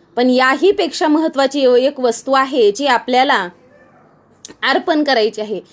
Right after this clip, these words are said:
ती म्हणजे लाल कनेरीची फुले किंवा लाल अक्षता. आता उपाय करण्याची योग्य पद्धत बघा, आज सकाळी अगदी मुलाला तुम्ही दुपारी बारा वाजेपर्यंत जरी हा उपाय केला तरी चालेल.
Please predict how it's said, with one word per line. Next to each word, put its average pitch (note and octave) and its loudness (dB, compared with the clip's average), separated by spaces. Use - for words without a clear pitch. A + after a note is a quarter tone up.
ती D4+ 4
म्हणजे D#4 2
लाल C4+ 2
कनेरीची C4 -2
फुले D4 2
किंवा A#3+ -2
लाल A3+ 4
अक्षता. - -8
आता F#4 0
उपाय F4 2
करण्याची E4 0
योग्य C4 2
पद्धत A#3 -2
बघा, F3 -2
आज A3+ 0
सकाळी B3 0
अगदी B3 -2
मुलाला C#4 2
तुम्ही C#4+ -2
दुपारी C#4 -2
बारा C4 2
वाजेपर्यंत C#4+ 0
जरी C4+ -2
हा C4 -2
उपाय B3+ 0
केला A#3+ 0
तरी B3 0
चालेल. G3+ -6